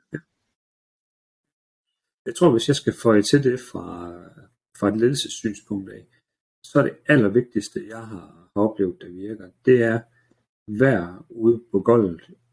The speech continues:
og have en løbende dialog med dine medarbejdere og dine teams, og have en finger på pulsen af, hvad der sker. Ikke som en, en kontrol eller noget, men mere som en nysgerrighed om, hvordan går det? Hvordan har vi det her?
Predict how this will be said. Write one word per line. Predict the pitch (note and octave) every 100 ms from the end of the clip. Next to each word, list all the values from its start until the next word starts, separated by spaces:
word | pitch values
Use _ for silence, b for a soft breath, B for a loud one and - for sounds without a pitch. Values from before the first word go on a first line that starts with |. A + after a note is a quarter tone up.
| _ -
og | G#2+ - _ _ _
have | G#2 A2 -
en | G2
løbende | G2 G#2+ - -
dialog | G#2+ G2+ B2 F#2 - -
med | F#2+
dine | F#2 F#2+
medarbejdere | G2+ A#2 A#2 G2+ F#2+ F2+
og | F2+
dine | F#2 -
teams, | A#2 B2 - -
og | F#2+
have | B2
en | A2
finger | - C#3+ F2+
på | G#2 -
pulsen | C3 - G#2+
af, | G#2
hvad | G2
der | E2+
sker. | - C#3+ - _ b b b b _ -
Ikke | G3 -
som | A2 F2 F2
en, | F2 F2+ G#2+
en | G2 -
kontrol | - G2 - - D#3+ F3 G#2+ -
eller | G#2 G2
noget, | G2 G2+ A2 B2+ G2
men | A#2 A2+
mere | A#2+ C3+ C#3+
som | - F#2
en | F#2+ A2+
nysgerrighed | D#3 D#3 E2+ F2 F2 G#2
om, | - G#2+ A2 _ _ _ _ _ _
hvordan | G#2+ A#2 C3+
går | C3 C3+ F2+
det? | D#2+ -
Hvordan | _ G#2 G#2 A#2+
har | A#2+ C3+ E2+ - _
vi | G#2+ G2+
det | G2 -
her? | B2+